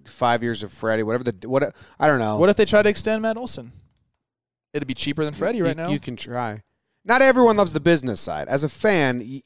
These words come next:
Speaker 2: Sure.
Speaker 1: you want Freeman to
Speaker 2: Sure.
Speaker 1: be a Brave for life.
Speaker 2: Hundred percent.
Speaker 1: I, I, you, you gotta think about Braves fans that way first, but then that's when the, the, "Oh, the math works out" and all that stuff, you understand it, but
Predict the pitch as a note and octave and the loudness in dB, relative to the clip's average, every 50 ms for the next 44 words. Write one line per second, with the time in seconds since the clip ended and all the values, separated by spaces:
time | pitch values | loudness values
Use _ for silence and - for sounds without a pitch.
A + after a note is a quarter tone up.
0 | - D#3 - - F#3 D3+ A2 D#3+ D#3 C#3+ D3+ F3+ F3+ F3+ E3+ - - - - F#3+ | -20 -12 -2 0 2 2 2 2 0 0 2 4 4 4 2 -2 -6 -6 -2 0
1 | F#3 E3 C#3 A#2+ A2+ G#2+ G#2 - C3 B2 - D#3 C3 C3 A#2 - B2+ C3 C3 C3 | 0 0 0 0 -2 -6 -6 -6 -4 -2 0 2 2 2 2 2 2 4 4 4
2 | B2 - - B2 A#2 A#2 G#2+ F2+ D2+ D2+ - - - F3 F3+ D3 - B2 G#2+ - | 2 -2 -4 -6 -2 -2 -2 -2 -4 -8 -12 -4 -2 -2 -2 -2 -4 -4 -6 -6
3 | F2+ C#2 - - _ _ _ _ _ _ - E2+ A#2+ B2+ - - - - - - | -10 -10 -14 -20 _ _ _ _ _ _ -8 -4 -2 -2 -4 -4 -10 -18 -16 -14
4 | - C3+ C#3 C#3+ C#3+ C3 _ _ - - D3+ E3 E3 E3 E3 G3+ F#3+ F3+ E3+ - | -12 -8 -8 -8 -8 -8 _ _ -14 -8 -2 -2 -2 2 2 4 2 2 2 -2
5 | - E3 D3+ C#3+ C3+ C3 B2 G#2+ - - _ _ _ - B2 A#2+ A2+ - - A2 | -6 -6 -4 -2 0 0 0 0 -2 -10 _ _ _ -4 -2 -2 -2 -2 -4 -6
6 | G2+ F#2+ G#2 G#2+ G2 F#2 F2 E2+ - - - G#2 F#2 F2 - - G#2+ G2+ A2+ A#2 | -6 -4 -2 -2 -2 -4 -6 -10 -10 -8 -8 -6 -6 -6 -6 -6 -6 -4 -4 -6
7 | A2+ A2 G#2 - - B2+ A2+ - C#3 D3 D3+ - - C#3 C3 B2+ A#2+ A2+ G2 - | -6 -6 -12 -16 -20 -16 -6 -2 0 0 0 0 -2 -2 -2 -2 -2 -6 -8 -10
8 | - A#2+ A#2+ B2+ B2+ B2 - D#3 F#3 F#3 E3 E3+ F3+ F#3 F3 E3+ D#3 D#3 D3 D3 | -14 -10 -6 -6 -6 -4 -6 -8 -8 -6 -6 -8 -8 -10 -10 -12 -14 -14 -14 -12
9 | E3 D#3 - - E3+ D#3 C#3+ C3+ - D3 C3+ C3+ C3 B2 A#2 A2 G#2+ B2 B2+ A#2+ | -12 -14 -14 -12 -14 -14 -14 -10 -8 -8 -8 -6 -6 -6 -6 -4 -2 -2 -4 -2
10 | - A#2 G2+ G#2 G2 G#2+ G2+ G2+ F#2 E2 - A2+ A2 G#2+ F#2+ F2+ D#2 - D#2+ D#2+ | -4 -10 -10 -8 -6 -8 -6 -8 -8 -10 -8 -6 -6 -6 -6 -10 -10 -10 -10 -10
11 | D2 _ | -10 _